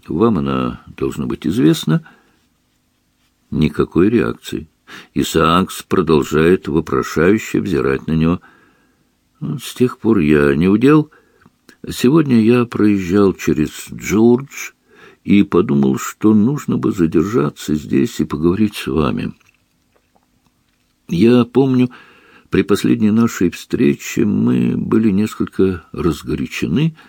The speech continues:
но я решил, что все же стоит заглянуть к вам и рассказать, что у меня на душе».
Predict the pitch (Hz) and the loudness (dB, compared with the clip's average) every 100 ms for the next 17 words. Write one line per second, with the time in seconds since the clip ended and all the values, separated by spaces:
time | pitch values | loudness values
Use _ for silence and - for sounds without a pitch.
0 | _ _ _ _ _ _ _ _ _ _ | _ _ _ _ _ _ _ _ _ _
1 | 76 90 95 98 - 82 101 131 117 - | 0 2 4 2 0 -2 2 2 0 -2
2 | - 131 - - - - 113 113 - 127 | -2 -2 -8 -8 -4 -4 -2 -4 -4 -4
3 | 110 95 98 107 120 156 156 - - 120 | -2 -2 0 2 2 2 -2 -4 -2 0
4 | 120 113 113 - 113 113 131 127 - - | 2 2 0 0 0 2 2 0 -2 -8
5 | - _ - 147 139 110 87 80 80 90 | -12 _ 0 2 2 0 2 0 0 0
6 | 95 92 - _ _ _ _ _ _ _ | -2 -4 -10 _ _ _ _ _ _ _
7 | - - - - - - - | -6 -4 -2 -4 -4 -6 -10